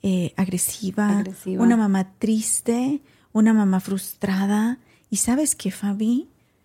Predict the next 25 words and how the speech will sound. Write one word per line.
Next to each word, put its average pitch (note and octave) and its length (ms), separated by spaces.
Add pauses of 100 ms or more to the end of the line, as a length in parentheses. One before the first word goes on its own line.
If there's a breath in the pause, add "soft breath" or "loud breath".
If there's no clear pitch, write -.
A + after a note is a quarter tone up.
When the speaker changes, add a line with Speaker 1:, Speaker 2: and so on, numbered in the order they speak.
(120)
Speaker 1:
Los G#3 180
nenes A#3 580 (220)
piensan A3 380
que G3+ 180
es F#3 100
su G#3+ 140
culpa. - 540 (380 soft breath)
Speaker 2:
Y G#3 100
saben, F#3 520 (380)
saben, A3+ 280
Speaker 1:
Sienten. A3+ 200
Speaker 2:
porque G3+ 560
sí, C#4 360 (320 soft breath)
y A3 240
te A3 160
lo G#3 100
voy G#3+ 140
a A3+ 100
decir B3 480
porque G3+ 880
mi G#3+ 260
hijo G#3+ 180
el B3 60
más A#3+ 160
grande, G3 400